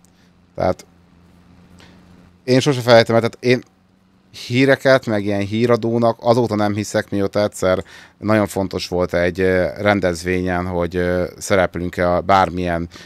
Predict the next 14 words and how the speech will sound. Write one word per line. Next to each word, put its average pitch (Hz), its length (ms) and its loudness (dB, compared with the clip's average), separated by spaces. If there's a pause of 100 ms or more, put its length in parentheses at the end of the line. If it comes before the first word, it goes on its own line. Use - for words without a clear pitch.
(140)
nagyobb 90 400 -2
médiában, 104 800 2
és 92 120 -8
azért 98 200 -2
végignéztem 92 580 -2
egy 90 100 -4
adott 92 480 -4
hírrel 95 440 -2
kapcsolatban 98 800 0 (280)
minden 104 380 -2
médiának 90 600 -2
a, 85 220 0
ki, 92 340 -10
a 87 680 0